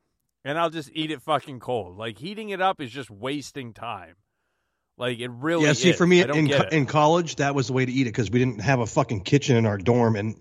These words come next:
Speaker 2: one microwave per floor was not gonna cut it.
Speaker 1: Yeah.
Speaker 2: Uh,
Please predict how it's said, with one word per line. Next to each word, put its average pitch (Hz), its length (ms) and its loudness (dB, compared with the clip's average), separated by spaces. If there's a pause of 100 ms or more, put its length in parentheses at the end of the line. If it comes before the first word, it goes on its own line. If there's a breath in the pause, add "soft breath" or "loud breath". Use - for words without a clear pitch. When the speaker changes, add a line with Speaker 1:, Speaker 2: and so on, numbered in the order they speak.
(280 soft breath)
Speaker 2:
one 131 260 6
microwave 139 680 4
per 135 180 0
floor 120 460 0
was 107 160 0
not 120 180 4
gonna 101 140 -4
cut 120 260 0
it. 101 200 -8 (280 soft breath)
Speaker 1:
Yeah. 262 360 2
Speaker 2:
Uh, 107 160 2